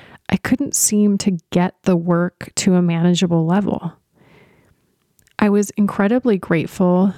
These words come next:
that my business was booming and that my family's financial needs were being met, but things were out of balance, and I felt like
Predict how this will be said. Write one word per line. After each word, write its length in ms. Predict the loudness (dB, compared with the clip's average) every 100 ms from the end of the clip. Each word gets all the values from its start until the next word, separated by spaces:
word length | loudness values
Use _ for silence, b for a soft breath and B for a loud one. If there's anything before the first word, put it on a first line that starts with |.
| B B
that 200 | -2 -2
my 180 | 0 -2 0
business 500 | 0 2 0 0 0
was 140 | -4
booming 640 | -2 -2 0 0 0 -2 -4 _ _ _
and 180 | 0 0
that 100 | 0
my 140 | 0 0
family's 500 | 0 0 2 0 0
financial 640 | 0 2 2 0 0 2
needs 400 | 2 2 -2 -2
were 120 | -2
being 320 | 0 0 2
met, 400 | 2 2 0 -2 -8 B B B B B _ -2
but 280 | 0 0 -6 _ -16
things 420 | -2 0 0 -2
were 100 | -2
out 200 | 0 0
of 120 | 0
balance, 680 | -2 0 2 2 0 -6 -6 -2
and 140 | 0
I 100 | 0
felt 400 | -2 -2 -2 -2
like 560 | 0 2 2 0 -8